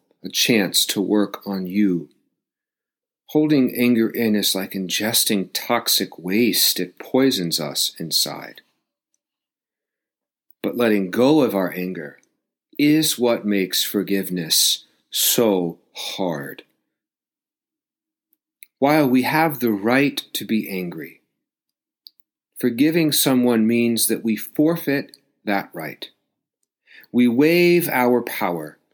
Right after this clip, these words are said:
and all opportunities to play passive-aggressive,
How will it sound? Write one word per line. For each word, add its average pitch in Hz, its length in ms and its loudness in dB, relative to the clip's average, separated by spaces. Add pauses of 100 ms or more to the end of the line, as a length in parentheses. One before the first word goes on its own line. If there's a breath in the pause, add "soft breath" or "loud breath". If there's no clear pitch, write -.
(280)
and 117 280 -2
all 170 360 4
opportunities 107 1000 0
to 107 80 -4
play 90 720 -2
passive-aggressive, 107 1200 -4